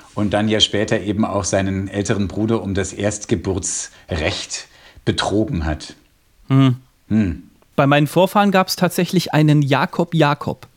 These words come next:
Speaker 1: Ja?
Speaker 2: Also der hieß mit Vornamen wie mit Nachnamen Jakob. Aber meine Highlights übrigens, was ich in der Bibel gefunden hab als Namen, die hast du jetzt, die hast du noch gar nicht rausgehauen, das sind eigentlich die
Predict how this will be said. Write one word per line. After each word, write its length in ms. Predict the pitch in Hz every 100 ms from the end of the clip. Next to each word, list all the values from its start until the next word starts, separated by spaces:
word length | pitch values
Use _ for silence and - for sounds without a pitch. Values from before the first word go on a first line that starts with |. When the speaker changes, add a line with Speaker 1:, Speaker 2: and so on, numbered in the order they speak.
| _ _ _ -
Speaker 1:
Ja? 280 | 131 185 -
Speaker 2:
Also 160 | 127 131
der 120 | 143
hieß 280 | 156 165 -
mit 160 | 143
Vornamen 560 | - 180 185 175 170 156
wie 80 | 156
mit 180 | 156
Nachnamen 540 | 143 143 - 131 131 127 - _ _ - - _
Jakob. 320 | 107 101 98 - - _ _ _ _
Aber 200 | 151 151
meine 260 | 156 180 208
Highlights 400 | 139 139 147 -
übrigens, 400 | 165 147 156 165
was 120 | 156
ich 120 | 160
in 60 | 151
der 80 | 147
Bibel 240 | 139 156
gefunden 380 | 139 143 151 151
hab 100 | 147
als 180 | 135 -
Namen, 300 | 135 127 151
die 140 | 156
hast 180 | 143 -
du 60 | 170
jetzt, 360 | 156 - -
die 60 | 147
hast 160 | 131 175
du 60 |
noch 100 | 165
gar 140 | 143 214
nicht 160 | 143
rausgehauen, 420 | 117 123 127 135
das 120 | 139 131
sind 80 | 139
eigentlich 320 | 131 127 -
die 240 | 139 123